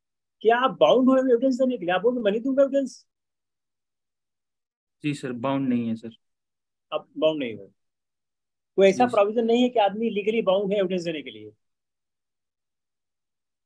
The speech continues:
Speaker 2: सर, मैं recall नहीं कर पा रहा हूँ।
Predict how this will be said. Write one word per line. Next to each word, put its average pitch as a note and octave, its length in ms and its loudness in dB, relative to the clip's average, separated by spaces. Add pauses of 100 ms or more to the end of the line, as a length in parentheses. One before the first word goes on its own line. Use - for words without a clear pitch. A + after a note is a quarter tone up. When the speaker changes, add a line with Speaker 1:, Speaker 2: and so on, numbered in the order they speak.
(2500)
Speaker 2:
सर, - 420 -10
मैं C3+ 180 -2
recall B2 320 -2
नहीं B2 220 0
कर A#2+ 140 -4
पा A#2 160 -6
रहा A2+ 120 -6
हूँ। A#2 180 -12